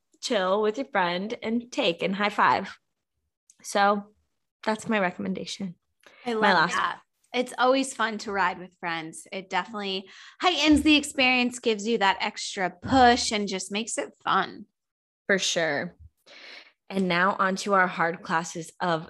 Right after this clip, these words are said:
Speaker 1: the week. Oh my goodness. Mine is, like, so good, I feel like.
Speaker 2: Wow. Well, the
Speaker 1: Should I talk
Speaker 2: suspense
Speaker 1: about
Speaker 2: is
Speaker 1: it?
Speaker 2: killing me. Uh,
Speaker 1: Okay.
Speaker 2: yeah,
Speaker 1: I guess
Speaker 2: I
Speaker 1: I'll
Speaker 2: gotta
Speaker 1: just
Speaker 2: know.
Speaker 1: <laughs> I guess I'll just spit it out.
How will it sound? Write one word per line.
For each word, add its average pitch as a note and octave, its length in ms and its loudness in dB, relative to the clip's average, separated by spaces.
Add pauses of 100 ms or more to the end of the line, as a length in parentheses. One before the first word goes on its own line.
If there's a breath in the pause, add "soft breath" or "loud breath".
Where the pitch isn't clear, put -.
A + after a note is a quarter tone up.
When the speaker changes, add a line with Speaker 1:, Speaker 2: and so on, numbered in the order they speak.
Speaker 1:
the E3 280 0
week. D#3 520 -4 (640 loud breath)
Oh F3+ 140 2
my D#3+ 260 2
goodness. D#3+ 880 -2 (120)
Mine G3 320 4
is, E4 180 6
like, A4 240 6
so - 680 2
good, E3 360 -2
I F3+ 120 -2
feel E3 280 -6
like. E3 300 -6 (1600 loud breath)
Speaker 2:
Wow. F3 380 2
Well, G3+ 120 -4
the G3+ 100 -2
Speaker 1:
Should G#3+ 80 4
I G#3+ 120 6
talk F3+ 120 -2
Speaker 2:
suspense G3+ 380 2
Speaker 1:
about A#3 140 2
Speaker 2:
is C4 80 4
Speaker 1:
it? C#4 60 -2 (100)
Speaker 2:
killing B3 320 4
me. E3 420 -6 (160)
Uh, F#3 280 4
Speaker 1:
Okay. G#3 100 4
Speaker 2:
yeah, A3+ 600 8
Speaker 1:
I G3+ 60 2
guess G#3 200 2
Speaker 2:
I G#3+ 40 4
Speaker 1:
I'll G3+ 40 6
Speaker 2:
gotta A3+ 140 6
Speaker 1:
just A#3 120 4
Speaker 2:
know. B3+ 540 6 (160)
Speaker 1:
<laughs> - 160 -10
I D4+ 100 8
guess - 260 0
I'll B3+ 100 4
just - 320 -2
spit G3 260 2
it E3 100 2
out. G#2+ 340 0